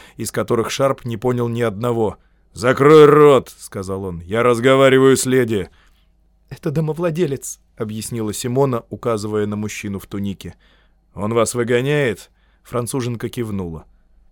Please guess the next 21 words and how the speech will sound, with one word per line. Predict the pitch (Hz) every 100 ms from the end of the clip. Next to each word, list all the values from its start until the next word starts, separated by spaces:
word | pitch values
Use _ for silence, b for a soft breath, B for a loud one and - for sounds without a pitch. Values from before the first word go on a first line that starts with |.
| _ _ _ _ _ _ _ _ _ _ _ -
"Рассчитывает | 85 - - 135 139 127 120 -
получить | 127 120 - 131 -
побольше | 127 120 127 135 - 120
с | -
какого-нибудь | 123 131 127 123 127 127 117
офицера, | - 117 - 147 117 95
верно?" | 104 135 135 113 85 - _ b b b b
Сержант | - 120 104 123 110
положил | - 110 113 110 113
на | 113
пол | 104 104
принесённые | 107 110 107 117 110 107 104
продукты | 113 113 135 - 110 90 -
и | 107
шагнул | - 117 117 104
к |
индийцу. | 113 110 107 95 - 82 - _ _ _ _ _ _ _
"Хочешь | - 110 - 113
много | 117 120 117 120
денег, | 127 110 87 82
да?" | 101 110